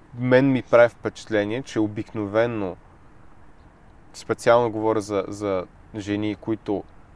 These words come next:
са почели някаква диета, ма са изглеждали добре преди това, просто искат леко да се постегнат и почват някаква диета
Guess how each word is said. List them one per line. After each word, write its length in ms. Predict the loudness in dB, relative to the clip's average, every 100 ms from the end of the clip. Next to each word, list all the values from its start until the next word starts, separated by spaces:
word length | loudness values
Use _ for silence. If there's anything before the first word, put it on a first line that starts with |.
| -20
са 200 | -10 -10
почели 440 | 2 4 4 2 2
някаква 300 | 0 0 -2
диета, 300 | 0 0 -2
ма 120 | -8
са 140 | -8
изглеждали 560 | -10 0 2 2 0 -4
добре 320 | -6 0 0
преди 260 | 0 -8 -4
това, 200 | -2 0
просто 540 | 0 -4 -2 -4 -4
искат 340 | -6 -8 -6 4
леко 220 | 4 4
да 40 |
се 100 | -8
постегнат 540 | -10 -16 -6 -4 -4 -8 -14
и 40 |
почват 400 | -4 -4 -4 -6
някаква 300 | -4 -4 -6
диета 460 | -4 -4 -2 -2